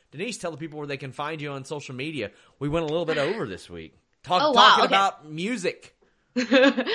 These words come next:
Speaker 2: Um, so you guys can follow me on Twitter and on Instagram at underscore Denise Salcedo.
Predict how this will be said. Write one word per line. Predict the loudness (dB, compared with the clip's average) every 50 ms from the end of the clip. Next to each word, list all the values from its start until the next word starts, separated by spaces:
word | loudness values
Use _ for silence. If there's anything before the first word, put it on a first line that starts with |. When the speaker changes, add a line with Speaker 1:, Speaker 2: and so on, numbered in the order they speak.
| -2 -2 -4 -4 2 4
Speaker 2:
Um, | 6 8 8 6 4 2
so | 0 2 4 4 4 4 2
you | 2 0 0
guys | 0 0 0
can | -2 -4 0
follow | 2 2 2
me | 2 2
on | 2 0 0
Twitter | 0 0 2 4 6 6
and | 6 6 4 4
on | 4 4
Instagram | 2 -2 -2 -4 2 4 4 4 4 4 2
at | 2 2 2 2 0
underscore | -2 -2 -2 -4 -6 -6 -4 0 0 2 2
Denise | 0 0 -2 -4 -4 -4 -2
Salcedo. | 0 0 0 0 2 4 6 6 6 6 4